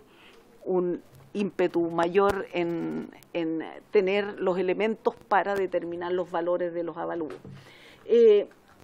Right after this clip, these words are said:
y ahí hay tres tipos de actividades económicas, pero la que nos interesa para estos efectos es la explotación agrícola. Eh, y como esto creo que ya lo decíamos, a partir de esto impacta en,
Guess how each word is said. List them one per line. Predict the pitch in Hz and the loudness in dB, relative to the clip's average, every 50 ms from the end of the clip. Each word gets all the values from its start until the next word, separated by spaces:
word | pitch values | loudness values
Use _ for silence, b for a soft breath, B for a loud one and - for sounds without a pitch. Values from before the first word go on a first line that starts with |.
| - | -10
y | - 240 285 | 2 6 6
ahí | 277 294 320 339 381 | 8 8 8 6 4
hay | 359 339 302 | 4 4 0
tres | 285 - - 349 359 349 | -2 -2 -4 -4 -4 0
tipos | - 349 - 330 320 294 | 0 0 0 0 -2 0
de | 294 | 0
actividades | 285 269 - 285 277 277 277 285 294 277 | 0 0 0 0 4 6 6 6 6 6
económicas, | 269 - 294 294 349 381 392 381 359 339 - | 4 4 4 6 6 6 4 2 0 -2 -2
pero | - 330 294 285 | -2 -2 -2 0
la | 277 262 | -2 -2
que | 240 262 | -2 -2
nos | 247 254 254 | -2 -2 -2
interesa | 254 233 - - 226 208 240 240 - 277 | -2 -2 0 0 0 0 0 -2 -2 -2
para | 247 247 233 226 196 117 - | -2 0 -2 -2 -2 -4 -4
estos | 139 220 226 - - 233 226 | -8 -8 -8 -2 0 0 0
efectos | 202 185 - 247 226 233 - - - 247 - - | 0 2 2 2 2 2 0 4 4 4 4 4
es | 156 214 214 | 2 0 0
la | 208 208 | 0 -4
explotación | - - 202 196 - 180 175 - - 185 185 | -4 -4 -6 -4 -4 -4 -6 -6 -6 -4 -4
agrícola. | 180 180 196 - 285 277 - 320 320 339 381 453 508 - B B B B B B B B B B B - | -4 -4 -2 -2 -2 -2 -2 -2 0 0 0 0 -2 -10 B B B B B B B B B B B -8
Eh, | - 220 247 247 247 247 240 233 233 233 226 226 220 - - - - - _ - - _ _ _ _ - | -2 0 2 4 4 4 4 4 4 2 2 -2 -4 -10 -14 -20 -20 -20 _ -20 -20 _ _ _ _ -10
y | 285 | -10
como | 294 - 381 330 330 311 294 - - - - _ _ | -4 -2 -2 0 0 0 -2 -4 -8 -14 -20 _ _
esto | - 285 - - 285 | -6 -6 -4 -4 -4
creo | 269 - 247 247 254 | -4 0 0 0 0
que | 226 240 240 | 0 2 2
ya | 240 240 | 4 4
lo | 240 226 | 6 4
decíamos, | 240 240 - - 311 320 339 320 339 349 330 294 - - - | 4 4 2 -2 0 0 0 0 0 -2 -2 -4 -4 0 0
a | - | 2
partir | - 240 - - - - 277 277 262 226 | 2 2 0 0 -4 -2 -2 -2 0 0
de | 262 269 262 240 - - - - | 0 0 0 0 -2 -4 -4 -4
esto | 294 320 - - | -4 -2 0 0
impacta | 302 262 - - - 247 240 - - 262 262 247 | -2 -2 0 2 2 2 2 2 2 2 2 2
en, | 226 214 214 214 208 202 196 202 | 2 -2 -2 -2 -4 -6 -8 -10